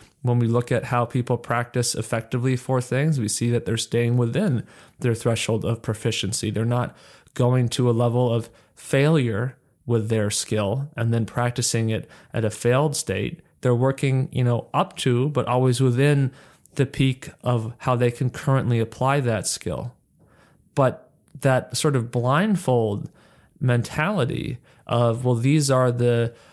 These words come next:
you know, physiological parameters that we can elicit from this stuff," um, I think is a very, like, constrained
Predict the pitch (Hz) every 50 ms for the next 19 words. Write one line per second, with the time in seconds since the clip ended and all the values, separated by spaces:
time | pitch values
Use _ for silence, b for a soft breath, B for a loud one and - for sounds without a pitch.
0 | B B B B _ - - 123 113 110 113 117 - - 151 147 135 139 135 123
1 | 120 120 120 123 127 127 123 123 120 - - 120 117 113 117 113 117 120 - -
2 | - 120 120 123 127 139 160 160 131 117 113 58 58 - 123 - - - - _
3 | _ _ _ - - 127 120 113 123 123 120 - - 120 113 113 110 113 123 160
4 | 202 - - - - - - - - _ _ _ _ - - 123 113 113 113 104
5 | 101 - - - 110 - - 120 - - _ B B B B B B - 120 117
6 | 113 113 107 - - - - 123 120 - - 127 120 - 127 120 120 123 113 117
7 | 117 120 123 127 131 135 131 131 135 - - - 117 120 120 120 - - 131 120
8 | - - - - 120 120 120 120 123 123 120 120 117 110